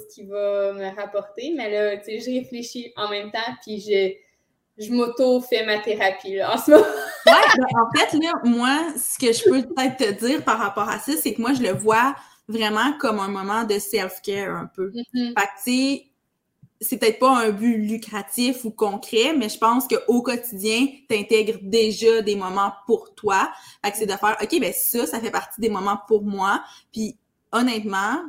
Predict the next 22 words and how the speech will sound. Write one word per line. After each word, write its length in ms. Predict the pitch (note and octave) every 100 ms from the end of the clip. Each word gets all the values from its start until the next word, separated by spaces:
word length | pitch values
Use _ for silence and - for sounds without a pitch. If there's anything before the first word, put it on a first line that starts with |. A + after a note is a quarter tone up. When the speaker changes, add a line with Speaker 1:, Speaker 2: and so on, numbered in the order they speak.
| -
Speaker 2:
tu 80 | -
sais, 40 | B3+
comme, 320 | G#3 G3+ G#3
oui, 320 | A3 C4+ D#4+ -
il 60 | G3+
y 100 | G#3
a 320 | G3+ G#3 G#3 - _ _
le, 120 | - G#3 -
le, 380 | G#3 G#3 G3 G3+
l'excitation 680 | G3+ - - G3 G3+ A#3 A3
de 60 |
créer 300 | - - G3+
quelque 300 | G3 E3+ F#3+
chose, 480 | - - C4+ C#4 A#3
oui, 120 | B3
il 20 |
y 40 | A#3
a 40 |
la 120 | F#3+
satisfaction 920 | G#3 F3 - - - F3 - A3+ A#3 -
au 140 | G#3
final, 520 | - G3+ G3 C4 D4